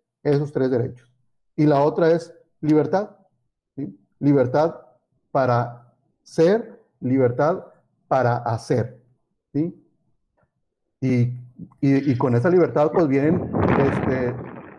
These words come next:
viene la propiedad privada, ¿sí? Entonces, para poder, ¿sí?, tener orden, justicia y libertad, que no existen en el socialismo, y lo estamos viendo hoy en día en México, ¿sí?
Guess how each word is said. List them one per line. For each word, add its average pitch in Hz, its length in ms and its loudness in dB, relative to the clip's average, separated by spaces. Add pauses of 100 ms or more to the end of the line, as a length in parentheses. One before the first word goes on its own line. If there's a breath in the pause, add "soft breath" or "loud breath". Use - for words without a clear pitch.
(600)
viene 143 240 0
la 160 140 0
propiedad 135 380 -2
privada, 190 460 -2 (280)
¿sí? - 200 -8 (180 loud breath)
Entonces, 131 600 -2 (920)
para 143 320 2
poder, 156 640 2 (320)
¿sí?, 143 220 -4
tener 143 400 0
orden, 147 440 0
justicia 147 580 -2
y 120 220 -2
libertad, 120 560 0
que 143 140 0
no 139 160 2
existen 208 480 -2
en 160 120 2
el 123 80 -2
socialismo, 135 480 -2
y - 20 0
lo 123 60 2
estamos 147 300 0
viendo 151 260 0
hoy 151 180 2
en 156 100 2
día 143 180 2
en 143 80 0
México, 127 600 -4 (120)
¿sí? 165 280 -4